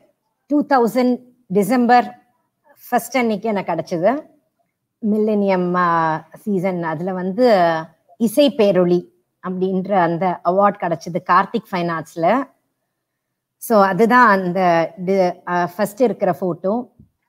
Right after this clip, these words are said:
second photo வந்து கார்கில்,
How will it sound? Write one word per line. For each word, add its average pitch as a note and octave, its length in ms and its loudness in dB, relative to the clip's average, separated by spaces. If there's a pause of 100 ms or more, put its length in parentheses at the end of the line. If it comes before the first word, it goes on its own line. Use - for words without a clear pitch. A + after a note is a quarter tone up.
(220)
second C4 460 2
photo A3 340 2
வந்து G3 840 0
கார்கில், A3+ 800 2